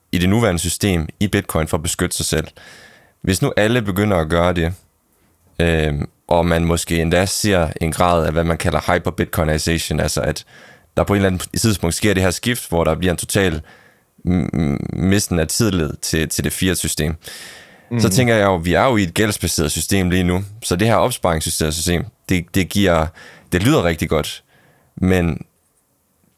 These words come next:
Speaker 1: i det her gældsbaserede system, der er det jo netop sådan, at alle penge i omløb, de er skabt ud af gæld, hvorpå der er
Speaker 2: Mhm.
Speaker 1: renter, og derfor er der mere gæld i verden end penge.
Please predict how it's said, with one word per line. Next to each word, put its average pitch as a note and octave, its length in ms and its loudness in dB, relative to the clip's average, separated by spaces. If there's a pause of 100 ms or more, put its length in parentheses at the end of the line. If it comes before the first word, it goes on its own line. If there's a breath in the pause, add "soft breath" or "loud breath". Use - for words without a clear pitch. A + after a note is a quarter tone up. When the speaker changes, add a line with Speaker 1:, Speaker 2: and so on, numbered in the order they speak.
(580)
Speaker 1:
i E3+ 220 2 (160)
det G2 100 2
her F#2 120 4
gældsbaserede E2+ 560 0
system, E2 420 0 (480 soft breath)
der F#2+ 60 4
er G2 160 4
det A#2+ 80 2
jo G2+ 40 2
netop F#2+ 260 2
sådan, E2+ 240 0
at D#2 140 -2
alle F#2 160 2
penge F#2 340 2
i E2 40 2
omløb, E2+ 460 0
de E2+ 120 2
er D#2+ 40 0
skabt E2+ 320 -2
ud E2 80 0
af D#2+ 80 -2
gæld, G2+ 200 0 (560 loud breath)
hvorpå E2+ 340 0
der E2 100 4
er D#2+ 80 4
Speaker 2:
Mhm. D#2+ 60 2
Speaker 1:
renter, F2+ 280 2
og - 160 -2
derfor E2+ 240 0
er - 20 2
der D#2+ 80 0
mere F2 180 2
gæld E2+ 200 0
i E2+ 60 0
verden D#2+ 420 0
end D#2+ 120 -2
penge. G2+ 280 0